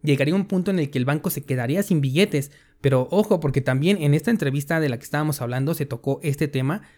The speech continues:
y se dijo que tienen autorización para la impresión física por si acaso la gente quisiera entrar en pánico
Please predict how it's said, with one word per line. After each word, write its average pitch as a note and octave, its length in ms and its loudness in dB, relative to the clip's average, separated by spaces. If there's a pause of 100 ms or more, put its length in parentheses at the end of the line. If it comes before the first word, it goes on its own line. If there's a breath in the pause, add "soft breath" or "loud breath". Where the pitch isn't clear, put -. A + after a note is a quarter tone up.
(200 loud breath)
y D3 100 -4
se C#3 120 0
dijo F3 240 0
que C#3+ 100 -4
tienen F3 380 -4
autorización C#3 720 -2
para D#3 200 -2
la B2 100 -2
impresión C3 460 -2
física F#3+ 640 -4
por B2+ 220 -4
si C3+ 120 -6
acaso D#3+ 360 -4
la C3+ 160 -4
gente C#3 280 -6
quisiera C3 360 -6
entrar A#2+ 180 -4
en A#2+ 140 -4
pánico D3+ 420 -4